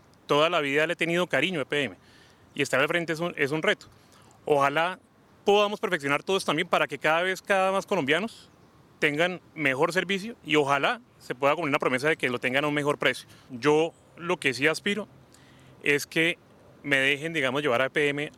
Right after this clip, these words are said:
a un nuevo nivel donde todos queden tranquilos, satisfechos de que se cuidó el patrimonio público y que E P M creció hasta donde podía crecer, ¿sí? Y esto es potenciando el talento, eh, que tiene adentro, que es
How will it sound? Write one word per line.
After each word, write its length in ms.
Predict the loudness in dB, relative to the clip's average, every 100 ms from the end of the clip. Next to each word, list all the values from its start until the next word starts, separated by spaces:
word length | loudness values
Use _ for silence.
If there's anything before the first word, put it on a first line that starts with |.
| -4
a 140 | 0
un 140 | 0
nuevo 240 | 0 0 0
nivel 240 | 0 -2
donde 240 | -2 -6 -6
todos 280 | -2 -2
queden 380 | 0 -2 -2 -6 -4
tranquilos, 420 | -4 -2 -4 0
satisfechos 460 | -2 -2 -4 -4 -2
de 80 | -2
que 160 | -2
se 140 | -2 -2
cuidó 240 | 0 0
el 80 | 0
patrimonio 400 | -2 -2 -2 0
público 320 | -2 -4 -12 _ -20 -20 -20 -20 -20 -8
y 120 | -6
que 320 | -2 -2 -2 -6
E 140 | -4 -2
P 180 | 0 0
M 220 | -2 -6 -4
creció 540 | -4 -2 -2 -4 -4 -6
hasta 260 | -4 -2
donde 180 | 0 -2
podía 240 | -2 -4
crecer, 320 | -2 -4 -4 -6 -10 -20 -14
¿sí? 100 | -14 -14 -20 -20 -6
Y 100 | -2
esto 160 | -2 -2
es 60 |
potenciando 480 | -2 0 0 0 0
el 80 | 0
talento, 500 | 0 0 -2 -6 -8 -12 _ -20 -20 -20 -20 -20 -20 -20 -20 -20 -14
eh, 220 | -10 -8 -4
que 120 | -2
tiene 220 | 2 2
adentro, 300 | 2 -2 -8
que 160 | -8 -8
es 260 | -8 -14